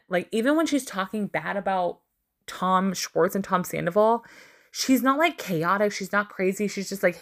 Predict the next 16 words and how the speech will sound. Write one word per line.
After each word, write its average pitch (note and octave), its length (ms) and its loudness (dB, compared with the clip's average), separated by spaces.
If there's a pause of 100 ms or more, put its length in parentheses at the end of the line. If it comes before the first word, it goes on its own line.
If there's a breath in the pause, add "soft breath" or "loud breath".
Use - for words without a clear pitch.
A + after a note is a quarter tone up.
(120)
"Hey, F#3 380 2
here's F#3 320 2
some A#3+ 160 -2
things F#3 260 -2
that F3+ 100 4
I E3+ 60 6
think E3+ 240 -4
are E3+ 80 6
bad D3 300 2
about G3+ 320 2
them A#3 340 2 (380 loud breath)
that E3+ 160 2
we've F3+ 200 0
recognized G3 580 0
about A3+ 280 0
them, A#3+ 280 -2